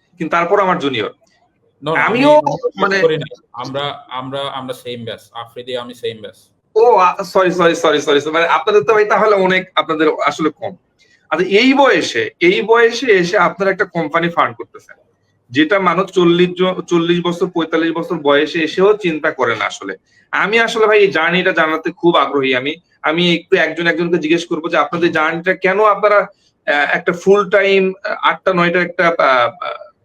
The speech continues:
Speaker 1: জব বাদ দিয়ে, একটা সিকিউর লাইফ বাদ দিয়ে, আহ, আপনারা হঠাৎ করে কোম্পানি খুলে বসলেন, মানে কি চিন্তা করলেন? আমি একটু জানতে চাই। একটু আফ্রিদি, একটু আপনি বলেন তো এটার আপনার কাহিনী কি? আপনি ইউনিভার্সিটি শেষ হয় নাই, আপনি কই খেলাধুলা করবেন, আহ, বন্ধুদের সাথে ঘোরাফেরা করবেন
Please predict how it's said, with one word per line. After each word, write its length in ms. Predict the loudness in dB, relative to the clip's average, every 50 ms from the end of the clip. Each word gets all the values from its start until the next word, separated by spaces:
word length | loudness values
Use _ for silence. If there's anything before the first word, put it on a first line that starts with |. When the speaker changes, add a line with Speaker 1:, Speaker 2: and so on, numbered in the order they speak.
| _ _ _ _ _ _ _ _ _ _ _ 0
Speaker 1:
জব 220 | 0 0 0 0 0
বাদ 180 | 0 -2 -2 -2 -2 -2
দিয়ে, 100 | 0 0
একটা 140 | 0 -2 -8
সিকিউর 400 | -10 -10 -8 -4 0 0 2 4
লাইফ 260 | 2 2 2 0 -2 -2
বাদ 220 | -2 -2 -2 -2
দিয়ে, 240 | -2 -2 -2 -2 -4 -6 _ _ _ _ _ _ _ _ -4
আহ, 440 | -2 0 0 2 2 2 2 2 2
আপনারা 380 | 0 -2 -2 0 0 0 2
হঠাৎ 320 | 2 2 2 0 0 -2 0
করে 240 | 2 2 2 2
কোম্পানি 480 | 0 0 -2 -2 -2 0 0 0 0 0
খুলে 180 | 2 2 0 2
বসলেন, 400 | 0 -2 -2 0 0 0 0 0
মানে 160 | -2 -6 -6 -8
কি 180 | -8 -8 -8 -6
চিন্তা 280 | -6 -6 -4 -2 -2
করলেন? 300 | -2 0 -2 -2 0 -2
আমি 160 | -2 -4 -4
একটু 200 | -8 -8 _ -8
জানতে 220 | -6 -4 -4 -4 -4 -4
চাই। 100 | -4 -4
একটু 160 | -2 0 -2
আফ্রিদি, 320 | -2 -2 -4 -4 -2 -2
একটু 160 | -2 0 0
আপনি 260 | 0 0 0 -4 -6 -2
বলেন 300 | 0 0 2 0 0 -2
তো 80 | -4
এটার 220 | -4 -2 0 0 0
আপনার 260 | 0 0 -2 -2 -2 -4 _ _ _ _
কাহিনী 280 | -2 0 0 0 0 0
কি? 80 | 0
আপনি 200 | -2 0 0 2
ইউনিভার্সিটি 560 | 2 4 4 4 4 4 2 0 0 -2 0
শেষ 220 | 0 0 0 2 2
হয় 120 | 0 0
নাই, 160 | 0 -4 -8 -10 _ _ _ _ -2
আপনি 240 | -2 0 0 -2
কই 280 | -2 2 4 4 4 4
খেলাধুলা 400 | 2 0 0 2 4 4 4 4
করবেন, 480 | 4 4 2 4 4 2 2 0 -2 -4 -8 _ _ _ _ _
আহ, 140 | 0 0 0
বন্ধুদের 400 | 0 0 -2 0 0 0 0 0
সাথে 160 | 0 -2 -2
ঘোরাফেরা 420 | 0 2 2 2 2 0 0 -2
করবেন 420 | 0 -2 -2 0 0 0 0 0